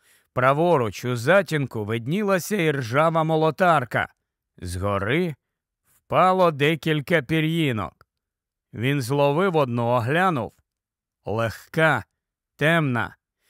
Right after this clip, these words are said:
із пушком та відгалузками. Власне... Він ще ніколи не розглядав пір'їн. Оце ніби застіпка-змійка.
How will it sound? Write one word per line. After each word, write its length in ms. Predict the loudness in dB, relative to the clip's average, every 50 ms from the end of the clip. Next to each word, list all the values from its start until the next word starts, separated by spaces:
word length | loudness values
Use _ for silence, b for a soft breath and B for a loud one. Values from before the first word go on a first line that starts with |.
| _ _ _ _
із 320 | -2 -2 -2 -2 -4 -6
пушком 720 | -6 -4 -4 -2 -4 -6 -8 -2 0 0 2 2 0 -4
та 200 | -2 0 0 0
відгалузками. 1040 | 0 0 -2 0 0 2 2 2 2 0 0 0 -2 -4 -4 -2 -2 0 -2 -4 -4 -8 _ _ _ _ _ _ _ _ _ _ _ _ _ _ _ _ -14
Власне... 880 | -10 -6 -2 0 0 0 -2 -2 -6 -6 -4 -2 -2 -2 -2 -4 -4 -8 _ _ _ _ _ _ _ _ -6
Він 220 | -4 -2 -2 -2
ще 260 | -4 -4 -4 -2 -2 -2
ніколи 540 | -2 -2 -4 -2 -2 -2 0 0 0 0
не 140 | 0 0 0
розглядав 640 | 0 0 -2 -2 0 0 2 2 2 2 0 0 -2
пір'їн. 560 | -2 -2 -2 0 0 -2 -2 -4 -6 -8 -12 -18 _ _ _ _ _ _ _ _ _ _ _ _ _
Оце 800 | -12 -8 -8 -8 -8 -10 _ -16 -12 -6 -4 -2 0 0 0
ніби 540 | -2 -2 -2 -2 0 2 2 2 2 0 -2 -6 _ _ _ _ _ _ _
застіпка-змійка. 1600 | -10 -6 -2 0 0 0 0 -4 -6 -4 -2 -2 -2 -2 -4 0 0 0 0 0 -2 -2 -2 -2 -2 -2 -4 -4 -4 -4 -4 -4